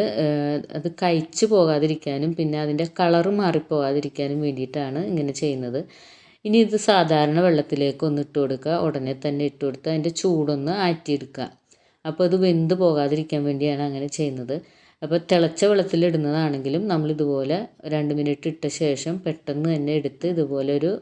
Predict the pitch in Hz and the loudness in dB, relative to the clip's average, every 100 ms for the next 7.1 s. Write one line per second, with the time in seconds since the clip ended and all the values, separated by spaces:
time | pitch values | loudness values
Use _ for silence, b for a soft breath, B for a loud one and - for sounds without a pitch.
0 | - 147 151 143 139 135 143 160 147 131 | -8 -8 -4 -4 -2 -4 -2 0 -2 -4
1 | 139 160 220 165 151 147 147 165 151 - | -4 -4 -2 0 0 0 0 0 0 -4
2 | 135 135 131 147 135 170 226 B B B | -8 -6 -6 -6 -4 -2 -4 B B B
3 | - 156 156 160 185 - _ _ - 170 | -4 -2 0 0 -2 -10 _ _ 0 2
4 | 156 147 160 160 139 135 135 135 160 143 | 4 2 4 2 2 -2 -4 0 0 0
5 | 127 135 120 - 160 151 175 156 147 143 | 0 -6 -6 -8 -8 -4 -4 0 2 2
6 | 143 139 214 - 180 165 147 135 131 131 | 2 2 -2 -4 -4 -2 -2 -2 -4 -4